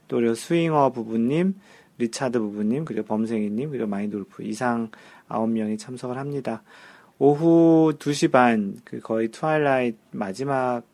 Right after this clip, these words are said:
에, 트와일라이트에서 이제 칠 수 있는, 마지막 십팔 홀까지 다 칠 수 있는 정도 시간일 것 같은데요. 엘에이에서 그 스윙어 부부님께서 내려오시기로 되셔서 좀 거리가 있으니까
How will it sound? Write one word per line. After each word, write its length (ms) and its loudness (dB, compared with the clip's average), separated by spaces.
에, 400 -10
트와일라이트에서 1040 0
이제 180 0
칠 240 -6
수 180 -6
있는, 380 -2
마지막 420 -4
십팔 280 -2
홀까지 240 2
다 100 -2
칠 220 -8
수 120 -8
있는 200 -2
정도 200 -4
시간일 300 -4
것 140 -4
같은데요. 480 -2
엘에이에서 840 6
그 120 -6
스윙어 440 -2
부부님께서 640 -2
내려오시기로 580 -2
되셔서 840 -4
좀 200 -6
거리가 520 0
있으니까 960 -4